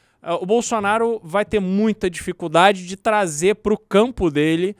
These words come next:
esses eleitores. O que que ele precisa se esforçar? Jogar a eleição pro segundo turno. E isso, eu acho que, assim, tudo indica que deve acontecer.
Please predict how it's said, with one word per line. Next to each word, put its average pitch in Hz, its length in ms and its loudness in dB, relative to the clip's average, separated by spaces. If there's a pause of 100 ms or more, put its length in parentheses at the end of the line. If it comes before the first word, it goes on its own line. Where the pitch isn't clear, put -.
(380)
esses 190 540 0
eleitores. 196 760 2
O 156 100 -8
que 233 140 -2
que 254 80 -8
ele 240 100 -6
precisa 214 460 -6
se - 140 -10
esforçar? 185 580 -2
Jogar 156 340 -4
a 175 60 0
eleição 185 320 -6
pro - 100 -16
segundo 190 320 -6
turno. 139 420 2 (120)
E 180 180 -6
isso, 185 240 -6 (420)
eu 175 200 2
acho 143 180 4
que, 190 80 -6
assim, 147 220 -8
tudo 190 400 -4
indica 175 520 0
que - 160 -10
deve 156 300 -2
acontecer. 175 640 -4